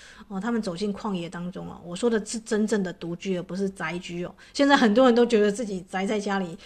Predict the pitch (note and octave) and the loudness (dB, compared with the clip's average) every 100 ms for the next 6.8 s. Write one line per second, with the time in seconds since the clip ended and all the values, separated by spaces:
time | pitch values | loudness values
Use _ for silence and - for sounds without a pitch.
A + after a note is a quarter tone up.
0 | - - A#3 A3 G3+ G3+ E3+ G3+ G3+ G3 | -18 -2 0 2 0 -4 -4 -2 -2 -4
1 | F#3 D#3+ E3+ E3+ G3+ F#3+ F#3 G3+ B3 A3+ | -8 -10 -10 -6 -4 -4 -4 -2 0 0
2 | F#3+ F#3+ A#3+ B3+ B3 G3+ G3+ - - - | -2 -4 -2 2 4 4 2 -4 -14 0
3 | A3+ A3 C4 C4 A#3+ B3+ G#3+ G#3+ G#3+ G#3+ | 2 4 2 2 2 2 0 -2 -6 -8
4 | - - - - E4 - - - - _ | -10 -20 -20 -18 -18 -18 -20 -20 -20 _
5 | _ _ _ D4+ C#4 F#3+ A3 - A3+ G#3+ | _ _ _ 0 2 2 0 0 0 0
6 | F#3+ F#3+ F#3 D#3+ E3+ E3+ - F3 | 0 -2 -6 -8 -8 -8 -8 -10